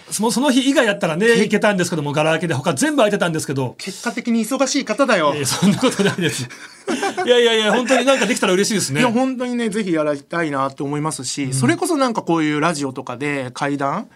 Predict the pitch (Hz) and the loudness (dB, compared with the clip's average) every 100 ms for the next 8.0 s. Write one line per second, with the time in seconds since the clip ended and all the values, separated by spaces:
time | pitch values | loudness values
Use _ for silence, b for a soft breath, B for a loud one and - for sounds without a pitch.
0 | b 151 135 139 139 131 139 139 131 135 | b -2 0 -2 -4 -4 -4 -4 -4 -8
1 | 120 123 120 117 113 123 120 131 - 120 | -12 -14 -12 -12 -10 -8 -8 -8 -8 -10
2 | - 139 127 123 117 113 - 120 - B | -8 -8 -6 -6 -8 -10 -12 -14 -14 B
3 | B 143 135 - 123 - - - 131 120 | B 0 0 -2 -10 -10 -12 -6 -6 -6
4 | 120 B B 135 - 330 392 208 143 143 | -10 B B -10 -4 -2 -2 -2 -2 -2
5 | 143 370 370 381 311 339 339 320 226 254 | 0 0 0 0 0 0 2 2 4 4
6 | 254 240 226 175 175 208 196 185 190 160 | 2 2 2 0 -2 -2 0 2 2 0
7 | - - 98 - 254 339 285 302 170 | -4 -12 -14 -4 -2 0 2 2 2